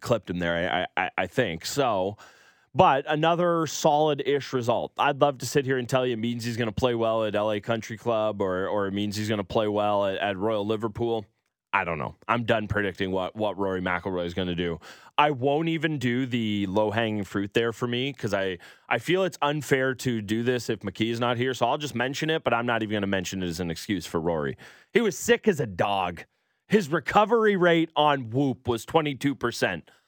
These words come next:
whatever that means. Apparently really bad. I don't wanna know what my recovery rate. They'd be like, "Twenty-two percent? New all-time personal best, Brent Gunning, uh, for your no sleeping self." So McIlroy,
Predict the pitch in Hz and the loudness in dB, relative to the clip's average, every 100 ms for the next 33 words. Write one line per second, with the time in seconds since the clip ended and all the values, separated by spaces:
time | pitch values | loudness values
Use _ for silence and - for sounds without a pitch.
0 | _ _ - 120 156 156 147 131 127 127 | _ _ -8 2 4 4 2 0 2 2
1 | 117 101 92 73 73 - 131 160 160 156 | 2 0 -2 -2 -4 -2 0 2 2 0
2 | 147 135 139 123 110 92 76 90 113 120 | 0 2 0 2 2 0 0 0 2 2
3 | 113 101 104 95 90 95 92 87 87 95 | 0 0 0 0 0 0 0 -2 -2 -4
4 | 85 80 80 73 - 95 107 101 90 - | -2 -4 -4 -4 -4 -4 -2 -2 -4 2
5 | 196 202 175 202 185 185 220 247 208 - | 4 4 -2 -2 0 2 2 0 -4 -18
6 | - _ 151 226 226 226 202 185 185 180 | -20 _ 2 4 4 4 6 6 6 4
7 | 165 151 156 135 127 117 92 - - 110 | 4 4 2 2 2 2 0 -2 -2 0
8 | 95 101 85 85 90 92 - 101 104 98 | 0 0 0 0 0 0 -2 0 0 0
9 | 92 87 - - 104 110 104 - 101 92 | 0 -4 -12 -8 0 0 0 0 0 0
10 | 87 - 80 78 127 117 117 147 147 151 | -2 -2 -2 0 2 2 2 2 2 0
11 | 143 143 139 | 2 2 2